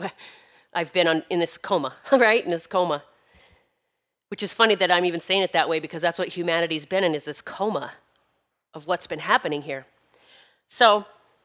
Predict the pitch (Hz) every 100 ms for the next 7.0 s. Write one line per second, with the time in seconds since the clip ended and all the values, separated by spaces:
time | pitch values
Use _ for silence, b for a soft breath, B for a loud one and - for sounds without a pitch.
0 | _ _ _ - 185 220 185 208 226 -
1 | _ _ - 180 - 185 190 - 185 180
2 | 208 - 170 175 - 175 180 202 208 190
3 | - _ _ _ _ _ - 170 190 202
4 | 190 180 190 160 165 202 - _ 165 160
5 | - - 175 185 - 202 190 185 175 156
6 | 156 170 175 208 - 214 208 208 196 190